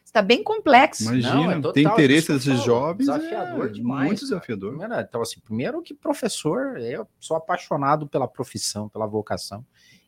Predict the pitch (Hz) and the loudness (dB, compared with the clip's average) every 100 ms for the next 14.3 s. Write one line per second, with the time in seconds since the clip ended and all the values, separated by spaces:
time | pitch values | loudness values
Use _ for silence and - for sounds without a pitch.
0 | - 123 123 131 180 190 180 165 156 - | -6 -6 -4 -2 -2 -2 -4 -2 -2 -4
1 | 139 190 190 160 175 - - 147 156 104 | -6 0 2 2 0 -4 -2 2 2 2
2 | 90 - 85 _ - - - - - 233 | -2 -4 -12 _ -20 -20 -18 -6 4 6
3 | 147 160 330 240 208 339 339 226 190 - | 8 8 8 8 8 6 2 -2 -4 -6
4 | 185 175 - 156 135 160 - - 143 135 | -4 -4 -6 -6 -4 -6 -8 -10 -10 -8
5 | 117 107 120 120 123 - 117 110 98 _ | -6 -6 -6 -4 -6 -8 -14 -12 -14 _
6 | _ _ _ - 104 - 113 104 107 - | _ _ _ -10 -10 -8 -6 -4 -4 -6
7 | - 98 - 110 104 110 - 117 117 101 | -8 -8 -6 -8 -6 -8 -12 -12 -12 -12
8 | 92 104 120 - 110 - 110 117 - 101 | -10 -10 -8 -6 -6 -4 -4 -4 -8 -10
9 | 98 - - 113 113 107 92 87 107 123 | -10 -10 -14 -14 -12 -10 -10 -8 -10 -10
10 | - _ _ _ _ _ _ _ - 101 | -16 _ _ _ _ _ _ _ -8 -4
11 | 104 101 92 92 _ _ _ _ _ _ | -4 -4 -8 -10 _ _ _ _ _ _
12 | - 160 185 233 233 147 170 180 - 165 | 4 6 6 4 0 0 0 -2 -6 -6
13 | - 165 165 175 165 - 165 - 175 156 | -4 -4 -6 -6 -8 -6 -8 -6 -6 -4
14 | 123 107 | -4 -4